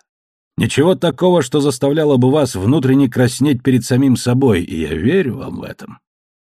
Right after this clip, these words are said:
Так что вам из того, что думают о вас эти люди?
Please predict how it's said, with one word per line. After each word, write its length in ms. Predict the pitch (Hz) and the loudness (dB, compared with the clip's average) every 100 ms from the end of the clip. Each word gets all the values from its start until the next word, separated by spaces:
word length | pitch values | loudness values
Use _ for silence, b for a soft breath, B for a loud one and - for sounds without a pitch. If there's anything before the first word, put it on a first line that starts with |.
| _ | _
Так 220 | - 120 - | -2 0 0
что 260 | - 202 | 2 4
вам 160 | 202 190 | 4 2
из 240 | 180 127 | 0 0
того, 240 | 160 180 165 | 0 2 2
что 200 | - 156 | 0 0
думают 400 | 170 170 160 147 | 2 2 0 -2
о 80 | |
вас 220 | 151 139 135 | -2 0 0
эти 200 | 127 139 | 2 2
люди? 480 | 139 113 82 - | 4 2 -2 -12